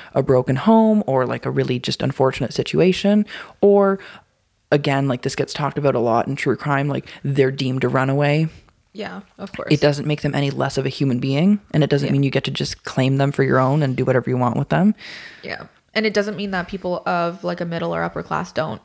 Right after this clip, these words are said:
Speaker 2: um, end up in these situations. Like,
Speaker 1: Yeah.
Speaker 2: they do, but it's, it, I feel like people,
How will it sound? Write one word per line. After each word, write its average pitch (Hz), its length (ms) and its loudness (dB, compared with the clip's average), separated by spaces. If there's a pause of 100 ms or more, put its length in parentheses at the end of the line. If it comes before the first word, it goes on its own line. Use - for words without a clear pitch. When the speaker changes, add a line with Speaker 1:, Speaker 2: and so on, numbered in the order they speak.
(200)
Speaker 2:
um, 175 380 -10 (480)
end 180 180 -4
up 165 120 -2
in 180 80 -4
these 160 140 -8
situations. - 640 -10
Like, 170 100 2
Speaker 1:
Yeah. 165 60 6
Speaker 2:
they 170 100 -2
do, 180 320 -4
but 170 240 0 (380)
it's, - 400 -10 (160)
it, 185 260 -14
I 151 140 -2
feel 175 260 -4
like 165 220 -6
people, 170 500 -6